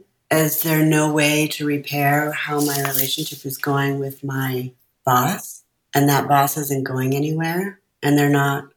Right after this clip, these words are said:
interested in making any changes, and there's, there's no real open conversation happening, it may be time to leave. It also depends on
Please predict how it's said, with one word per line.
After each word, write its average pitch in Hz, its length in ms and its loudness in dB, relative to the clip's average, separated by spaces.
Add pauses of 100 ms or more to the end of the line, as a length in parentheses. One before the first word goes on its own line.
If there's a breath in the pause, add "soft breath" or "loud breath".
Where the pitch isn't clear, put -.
(540)
interested 156 480 0
in 147 140 0
making 143 340 0
any 135 200 2
changes, 143 560 0
and 143 140 0
there's, 143 420 -2
there's 151 220 -4
no 156 380 4
real 147 380 0
open 143 400 0
conversation 139 800 -4
happening, 180 720 0 (580)
it 165 120 2
may 247 180 6
be 240 120 4
time 131 240 -2
to 127 120 -6
leave. - 380 -12 (680)
It - 120 4
also 226 220 4
depends 175 400 0
on 165 380 -2